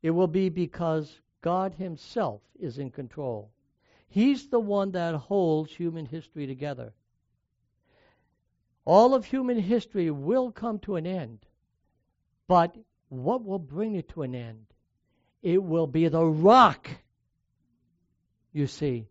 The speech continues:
That rock that came out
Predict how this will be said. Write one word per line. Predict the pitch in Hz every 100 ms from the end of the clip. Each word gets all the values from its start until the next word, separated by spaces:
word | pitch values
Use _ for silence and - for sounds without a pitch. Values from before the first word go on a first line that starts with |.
| _ _ _ _ _ -
That | 185 190
rock | 165 135 156 277 220 147 - _ _ _ -
that | 165 165 165
came | - 233 247 254 247 -
out | 220 202 147